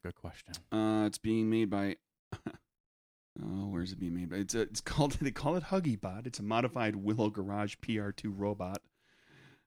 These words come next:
Speaker 2: Um,
Speaker 1: Willow Garage, is that
Speaker 2: it's
Speaker 1: the
Speaker 2: just a name. It's a
Speaker 1: manufacturer?
Speaker 2: name. It's a name. I don't know what that means. Look it up. I don't know. Um, yeah, it's basically, it's, you know, it's, it's, it's vaguely human shaped. It, like, that is to say, it has a torso and
Speaker 1: <laughs>
Speaker 2: arms.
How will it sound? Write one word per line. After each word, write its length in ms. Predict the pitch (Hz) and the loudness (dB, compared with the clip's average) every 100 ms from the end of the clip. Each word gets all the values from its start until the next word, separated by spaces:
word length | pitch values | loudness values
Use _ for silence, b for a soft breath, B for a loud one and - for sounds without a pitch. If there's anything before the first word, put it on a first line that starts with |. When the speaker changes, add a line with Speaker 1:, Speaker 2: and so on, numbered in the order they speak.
| - | -4
Speaker 2:
Um, 260 | 104 107 104 | 0 2 4
Speaker 1:
Willow 340 | 101 107 107 | 6 6 6
Garage, 600 | 104 104 92 90 92 104 | 6 4 4 2 0 0
is 100 | 98 | 0
that 80 | - | 0
Speaker 2:
it's 80 | 92 | 2
Speaker 1:
the 60 | 95 | 2
Speaker 2:
just 180 | 98 151 | 4 6
a 60 | |
name. 280 | 160 185 190 | 8 8 8
It's 120 | 185 | 6
a 40 | 190 | 6
Speaker 1:
manufacturer? 40 | |
Speaker 2:
name. 160 | 190 196 | 8 6
It's 100 | 202 | 4
a 40 | |
name. 180 | 180 175 | 6 6
I 60 | 170 | 6
don't 100 | 165 | 6
know 100 | 156 | 6
what 120 | 143 | 6
that 100 | 147 | 6
means. 220 | 131 107 | 6 4
Look 140 | 104 117 | 2 2
it 80 | |
up. 120 | 98 - | 2 0
I 80 | - | -4
don't 220 | 92 95 | 0 0
know. 160 | 104 - - _ _ _ _ _ - | 0 -2 -10 _ _ _ _ _ -2
Um, 560 | 104 101 101 101 101 - _ _ _ _ _ _ _ _ - | 2 4 4 4 2 -4 _ _ _ _ _ _ _ _ -2
yeah, 160 | - 127 | 4 4
it's 100 | 113 | 6
basically, 480 | 151 151 151 143 147 | 6 8 6 6 6
it's, 240 | 160 - | 4 0
you 80 | 185 | 2
know, 180 | 156 131 | 4 8
it's, 280 | 135 - - | 6 6 2
it's, 320 | 127 - - | 2 2 0
it's 180 | 120 107 | 2 2
vaguely 460 | 113 107 117 117 131 | 2 6 6 6 2
human 340 | 160 147 123 | 6 8 8
shaped. 460 | - 107 95 - - _ _ _ - | 6 4 2 -4 -14 _ _ _ -12
It, 80 | 101 120 | -6 2
like, 160 | 110 | 4
that 120 | 107 | 4
is 120 | 107 101 | 2 0
to 80 | |
say, 160 | 107 113 | 2 2
it 80 | 104 | 2
has 140 | 107 | 0
a 60 | 101 | 0
torso 680 | - 127 127 - 113 98 - | 2 4 6 6 4 4 2
and 160 | 104 | 2
Speaker 1:
<laughs> 40 | 95 | 4
Speaker 2:
arms. 500 | 117 104 90 - - | 4 4 4 2 6